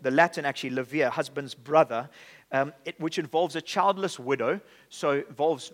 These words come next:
Ruth, childless widow, who then he marries. So for the same reason, the family line can continue, which is incredibly important in that day and age. So in this case, he, he decides in the long run, we'll see, to marry Ruth,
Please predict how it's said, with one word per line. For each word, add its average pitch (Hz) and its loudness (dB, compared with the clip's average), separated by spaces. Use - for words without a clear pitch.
Ruth, 147 -4
childless 165 -4
widow, 147 -2
who 160 2
then 165 0
he 135 -8
marries. 135 0
So 147 0
for 143 -6
the 143 -4
same 175 -2
reason, 123 -4
the 127 -12
family 147 -2
line 123 0
can 123 -8
continue, 123 -8
which 123 -14
is 120 -14
incredibly 127 -8
important 123 -10
in 131 -4
that 120 -8
day 117 -2
and 131 -4
age. 123 0
So 151 0
in 143 -4
this 185 -2
case, 147 -4
he, 139 -8
he 135 -6
decides 147 -2
in 131 -10
the 127 -6
long 135 -4
run, 131 -8
we'll 127 -10
see, 127 -12
to 131 -12
marry 151 0
Ruth, 123 -12